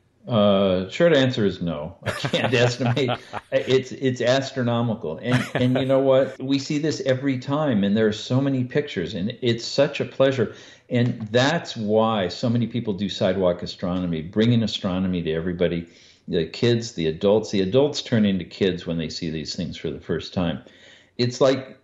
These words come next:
living that all over again. And I have to say, every time I look at Saturn and the moon and certain other objects, I,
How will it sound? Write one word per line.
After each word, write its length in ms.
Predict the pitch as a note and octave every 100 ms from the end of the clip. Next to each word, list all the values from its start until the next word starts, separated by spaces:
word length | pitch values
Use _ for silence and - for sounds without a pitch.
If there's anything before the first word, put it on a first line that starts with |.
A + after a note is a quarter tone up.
| A2+
living 520 | G2+ B2 E3 D#3 A#2+
that 300 | G#2 G2+ -
all 300 | A2 A#2 A2
over 240 | A#2 A2
again. 280 | F2+ E2 - G#2+
And 140 | G#2
I 40 | G#2
have 200 | A#2+ -
to 60 |
say, 240 | G2+ A#2 A2
every 160 | G#2+
time 220 | G#2 G#2+ G2+
I 80 |
look 200 | G2 G2
at 120 | - -
Saturn 480 | - F#2+ G2 F2+
and 200 | F2+ E2+
the 40 | E2
moon 420 | F#2 G2+ G2 F#2+
and 640 | E2 F2 G#2 - - -
certain 320 | - G#2 -
other 240 | F2+ F#2 E2+
objects, 400 | E2+ F2+ F#2
I, 80 | -